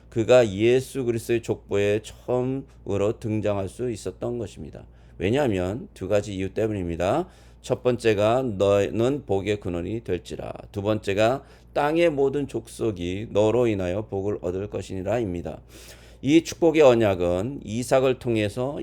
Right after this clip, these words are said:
야곱을 통해, 야곱으로, 야곱을 통해서 유다로,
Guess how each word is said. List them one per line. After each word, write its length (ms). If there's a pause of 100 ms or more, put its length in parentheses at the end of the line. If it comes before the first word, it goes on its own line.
야곱을 560
통해, 380
야곱으로, 640
야곱을 440
통해서 320
유다로, 600